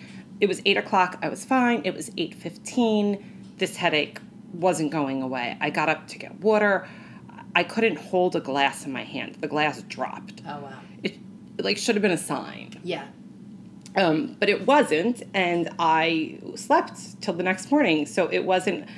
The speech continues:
Speaker 1: till the next morning that I went to the hospital.
Speaker 2: And how were you the next morning?
Speaker 1: So the next morning, I got up, and honestly, I felt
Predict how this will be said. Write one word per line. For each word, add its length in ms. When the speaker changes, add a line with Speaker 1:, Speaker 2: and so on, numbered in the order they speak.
Speaker 1:
till 220
the 100
next 260
morning 260
that 100
I 60
went 180
to 80
the 80
hospital. 580
Speaker 2:
And 140
how 220
were 100
you 220
the 100
next 240
morning? 400
Speaker 1:
So 160
the 80
next 340
morning, 300
I 180
got 220
up, 340
and 260
honestly, 840
I 180
felt 400